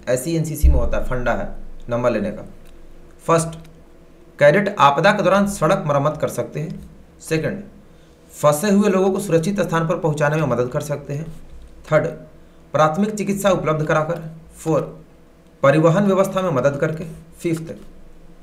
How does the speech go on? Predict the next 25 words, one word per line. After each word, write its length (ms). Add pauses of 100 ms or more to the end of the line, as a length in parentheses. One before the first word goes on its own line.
(720)
भूखों 420
को 120
भोजन 340
उपलब्ध 320
कराने 200
में 120
मदद। 400 (560)
सिक्स, 400 (800)
लोगों 380
को 260 (200)
ठीक 200
जानकारी 460
देना 240
तथा 220
अफवाहों 540
को 80
रोकना। 360 (500)
seven, 400 (640)
सुरक्षात्मक 800
कार्यों 280
में 120
मदद। 340 (400)
eight, 340 (840)
रक्तदान 460
करके। 340